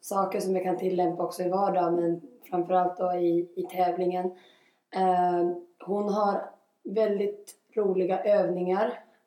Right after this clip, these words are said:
eh, konkreta övningar som man ska göra. Man måste tänka mycket själv, fundera. Det finns liksom inga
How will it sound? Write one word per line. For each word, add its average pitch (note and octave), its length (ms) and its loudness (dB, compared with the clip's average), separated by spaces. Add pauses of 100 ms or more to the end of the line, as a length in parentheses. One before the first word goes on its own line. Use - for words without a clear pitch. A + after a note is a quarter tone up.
eh, F3+ 280 0
konkreta G#3 720 0
övningar F#3 640 0 (840)
som G3+ 200 -2
man F#3+ 100 2
ska F#3 120 -4
göra. F#3+ 440 2
Man F#3 140 2
måste F#3 280 -4
tänka G3+ 360 -2
mycket F#3 320 -4
själv, F#3+ 360 0
fundera. F#3 640 0
Det F3+ 100 -6
finns G3+ 280 -8
liksom F#3+ 260 -6
inga F3+ 180 0